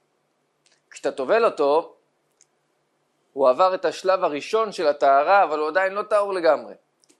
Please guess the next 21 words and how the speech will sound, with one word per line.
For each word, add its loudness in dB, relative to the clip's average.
הוא -16
נקרא 0
טבול -6
יום. 2
כדי -4
שהוא -6
יהיה 0
טהור 2
לגמרי, 0
צריך -14
להמתין -2
שיעבור 0
עליו 0
כל 0
היום 2
ויהיה 0
לילה. 0
זה -10
נקרא -4
ערב -4
שמש. -8